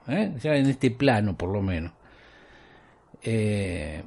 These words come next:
en internet, digo, no, no en otro plano astral, no, no, no se haga problema. No me lo hago yo, se lo hace usted. Pero bueno, en este caso vamos a hablar de,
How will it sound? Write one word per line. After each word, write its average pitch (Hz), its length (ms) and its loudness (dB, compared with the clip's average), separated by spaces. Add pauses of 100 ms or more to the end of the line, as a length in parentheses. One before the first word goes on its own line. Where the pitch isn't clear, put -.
en 117 140 2
internet, 120 580 6
digo, 85 300 -4
no, 113 260 -2
no 117 140 2
en 120 80 6
otro 104 280 2
plano 110 240 2
astral, 113 460 2
no, 131 160 2
no, 165 140 4
no 170 160 0
se - 120 0
haga 117 200 4
problema. 76 440 -6 (280)
No 107 160 2
me 110 100 6
lo 110 60 6
hago 110 160 8
yo, 110 180 2
se - 140 -4
lo 87 60 -2
hace 110 180 -6
usted. 113 280 -4
Pero 220 140 4
bueno, 202 160 8 (560)
en 349 60 0
este 339 160 4
caso 240 260 4
vamos 226 220 4
a 185 40 2
hablar 185 300 2
de, 180 400 4